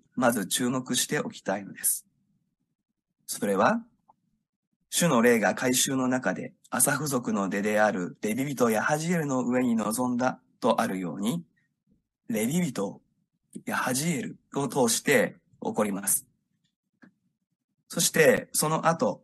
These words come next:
勝利の鍵を握る賛美隊が結成されますが、ケハテの子孫、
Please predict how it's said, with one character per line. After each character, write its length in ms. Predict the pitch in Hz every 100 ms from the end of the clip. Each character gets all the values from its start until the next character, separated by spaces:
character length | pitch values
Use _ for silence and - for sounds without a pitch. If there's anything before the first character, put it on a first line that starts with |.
| -
勝 260 | - 190
利 60 | 165
の 80 | 120
鍵 260 | 120 139
を 100 | 135
握 240 | 107 101 107
る 80 |
賛 240 | 110 131 143
美 80 | 143
隊 160 | 135
が 120 | 131
結 220 | 131 143 -
成 140 | 131
さ 160 | 127 123
れ 100 | 123
ま 120 | 120
す 100 | -
が、 300 | 95 - - _ _ _ _ _ _ _ _ _ _ _ _ _ _ -
ケ 120 | 175
ハ 160 | 165
テ 100 | 135
の 160 | 104 90
子 340 | - - 123
孫、 180 | 101 85